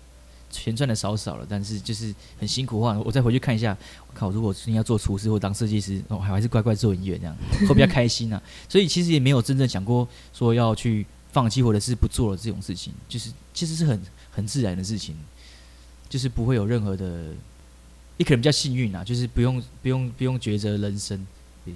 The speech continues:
Speaker 1: 像是这样吗？这样也是在抉择啦，这样也是在，这个可能时时刻刻都是在抉择，说不定，
Speaker 2: 嗯。
Speaker 1: 说不定我下一秒就有念头说我想放弃也不一定，但是到目前为止啊，好像没有过这种真的要放弃的一个关头在这样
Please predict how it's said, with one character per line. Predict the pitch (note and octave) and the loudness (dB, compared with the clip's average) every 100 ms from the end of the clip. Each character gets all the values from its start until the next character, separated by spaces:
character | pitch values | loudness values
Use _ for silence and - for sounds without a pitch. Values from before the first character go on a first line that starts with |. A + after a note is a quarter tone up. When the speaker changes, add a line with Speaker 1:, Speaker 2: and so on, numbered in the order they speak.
| - | -16
Speaker 1:
像 | - - G#2+ | -18 -10 -6
是 | A2 | -4
这 | G#2+ | -4
样 | F2+ | -6
吗？ | E2+ - - - - - | -10 -14 -20 -20 -20 0
这 | F#3 | 4
样 | |
也 | A#2 | 6
是 | C3+ | 6
在 | C3+ | 2
抉 | F#2+ G2+ | 2 -2
择 | D#2 | -4
啦， | C2 C2 - - | -6 -10 -16 -8
这 | - | 0
样 | C3 | 2
也 | |
是 | A#2+ | 4
在， | A2+ - | 2 0
这 | C3+ | 0
个 | C#3 | 2
可 | D3 | 4
能 | D3+ | 2
时 | - | 2
时 | D3 D3+ | 2 4
刻 | D3+ | 6
刻 | D3+ | 6
都 | C3+ | 8
是 | C3 | 6
在 | B2 | 6
抉 | F#2+ G2 | 4 -2
择， | - - - - - - - | -2 -8 -12 -20 -20 -20 -4
说 | - | 4
不 | D3 | 8
定， | D#3 | 8
Speaker 2:
嗯。 | |
Speaker 1:
说 | C3+ | 6
不 | D3 | 6
定 | - | 6
我 | A2+ | 6
下 | C#3+ | 6
一 | C3+ | 6
秒 | G#2+ | 6
就 | A2+ | 8
有 | A2+ | 8
念 | A#2+ | 6
头 | G#2 F#2+ | 2 2
说 | A2 | 2
我 | G2+ | 2
想 | F#2+ | 0
放 | F#2 F#2+ | -4 -4
弃 | F#2+ | -4
也 | D#2+ | -4
不 | G2+ D2+ | -6 -6
一 | |
定， | D2 - | -8 -4
但 | B2 | 0
是 | A#2+ B2 A2 - - - - - - | 4 2 0 -8 -20 -20 -20 -16 2
到 | |
目 | D3 C#3 | 6 6
前 | A#2 | 6
为 | A2 | 4
止 | G#2+ | 2
啊， | G2+ G2 - - | -2 -4 -10 -16
好 | - G#2 | -2 4
像 | C#3 | 6
没 | B2+ | 8
有 | G#2 - - | 6 2 -2
过 | A#2 | 0
这 | G2+ A#2 | 2 0
种 | G2 D2+ C2 - - - | 0 -4 -10 -16 -20 -12
真 | - D3 | 4 6
的 | B2+ | 8
要 | B2 | 6
放 | B2+ A2+ | 4 0
弃 | - G#2+ | 2 2
的 | F#2+ | 2
一 | G2 | 2
个 | G2 | 0
关 | - G2 G#2 | 0 0 0
头 | F#2+ F2+ | -2 -2
在 | G2 F#2+ | -2 -2
这 | |
样 | F#2 | -4